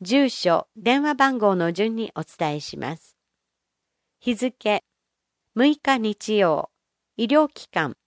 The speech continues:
八尾病院内科、住所、城内一丁目、電話番号、六二の五一三一。井出田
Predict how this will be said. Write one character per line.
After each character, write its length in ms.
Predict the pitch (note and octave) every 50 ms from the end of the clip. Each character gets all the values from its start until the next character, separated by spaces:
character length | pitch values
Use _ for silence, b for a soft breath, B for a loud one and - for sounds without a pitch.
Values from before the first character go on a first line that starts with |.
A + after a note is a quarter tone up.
| _ _ _ _ _ _ _ _ _ _ _ _
八 220 | - G#3 A#3 B3+ C4+
尾 80 | C4+ B3
病 280 | C4+ C4 C4 A#3+ G#3
院 260 | F3+ D#3 D3 C3 C3 D3 D#3
内 300 | D3+ F3 F#3+ G3 G#3+ G#3 - _
科、 240 | - F#3 F3+ E3+ - _ _ _ _ _ _ _ _ _ _ _ _ -
住 260 | G3 G3 C#4+ D#4 C#4+
所、 360 | - - - D#3 C#3 - - _ _ _ _ _ _ _
城 240 | - - C4 C#4+ C#4+
内 280 | C4 A#3 F#3+ E3 D#3 D#3+
一 80 | - _ _ _
丁 280 | - G3 G3 F#3 F3
目、 260 | E3+ D#3+ D3 C3+ - - _ _ _ _ _ _ _ _ _ _ _ -
電 260 | F#3+ G#3+ B3+ C#4+ D4
話 160 | D4 C#4 C4+
番 280 | A3+ B3+ B3+ B3+ A#3+ G3+
号、 340 | D3 C#3+ C#3 B2+ - - - _ _ _ _ _ _ _ _
六 300 | F#3+ A3 A3+ - - D4+
二 280 | C#4+ C#4 C#4 B3+ A3+ F#3+
の 300 | E3 D#3 D3+ - - - C#3+
五 220 | C#3+ G#3 A3 A#3
一 200 | A#3 A#3 - -
三 360 | - - - G3+ F#3 F3+ F3 D#3+
一。 400 | D3 - - - - - - _ _ _ _ _ _ _ _ _ _ _ _ _ _ _ _ _ _ _ _ _ _ _ _ _ _ -
井 100 | G#3 G3
出 160 | A#3+ A#3+ A#3
田 280 | - - G#3 G3+ -